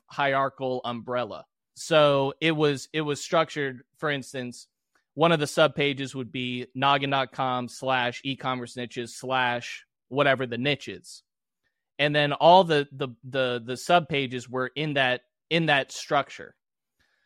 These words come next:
So that's a great way to kind of break up your content and, and also make it more digestible for the user, because the main e-commerce niches page, it kind of gave a, a short overview. So if someone was wanting to digest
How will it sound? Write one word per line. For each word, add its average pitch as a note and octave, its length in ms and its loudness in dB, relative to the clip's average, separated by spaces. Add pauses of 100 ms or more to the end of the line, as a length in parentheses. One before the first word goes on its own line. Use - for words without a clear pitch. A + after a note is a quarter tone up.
(560)
So C#3+ 520 2
that's E3 300 2
a F#3+ 60 0
great F3 200 2
way D#3+ 200 0
to C#3+ 60 -2
kind D3+ 240 0
of A#2 140 -6
break C#3 300 -4
up C#3 160 0
your D3 120 -2
content D#3+ 640 -2
and, C3+ 320 -4
and C#3+ 140 -2
also C#3 260 0
make C3 240 -4
it A#2+ 60 -6
more B2 200 -2
digestible A#2 640 -6
for A2+ 140 -12
the G#2+ 100 -10
user, A2+ 440 -14
because B2+ 420 0
the C3+ 80 -4
main D#3+ 540 2 (180)
e-commerce C#3+ 540 -2
niches C#3+ 320 -6
page, A#2+ 440 -6 (220)
it F3+ 80 -2
kind A#3 220 6
of F3 80 -2
gave F3 240 4
a, C3+ 340 0
a C3 80 0
short F#3+ 400 0
overview. B2+ 760 2 (340)
So E3+ 180 6
if D#3 80 2
someone F#3+ 340 4
was E3 320 6
wanting C#3 340 0
to B2+ 100 -12
digest C3 520 0